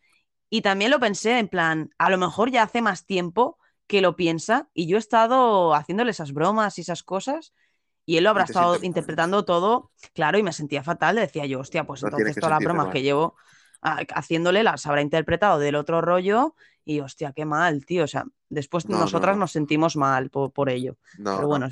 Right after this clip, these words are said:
Speaker 1: es humano,
Speaker 2: Sentirse
Speaker 1: es
Speaker 2: mal se
Speaker 1: humano.
Speaker 2: debería, sentirse mal se debería sentir no vosotras porque vosotras lo habéis hecho bien, sino la persona que sabe que lo tiene ahí comiendo de la mano y lo, y lo utiliza para aumentar su ego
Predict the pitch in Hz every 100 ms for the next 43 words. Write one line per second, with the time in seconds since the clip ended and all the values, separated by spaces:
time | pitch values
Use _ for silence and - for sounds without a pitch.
0 | - 156 208 160 139 139 135 143 160 135
1 | 156 123 117 135 170 _ _ _ _ -
2 | 113 117 151 143 156 139 113 117 127 127
3 | 123 123 139 110 - 107 139 156 127 104
4 | 107 107 101 98 98 101 143 135 110 104
5 | 104 - 110 143 _ _ _ _ 101 110
6 | 110 135 127 101 110 104 95 120 160 120
7 | 113 107 101 95 98 107 143 151 127 110
8 | 107 110 107 104 104 101 - 143 139 123
9 | 107 104 101 104 - 113 104 104 156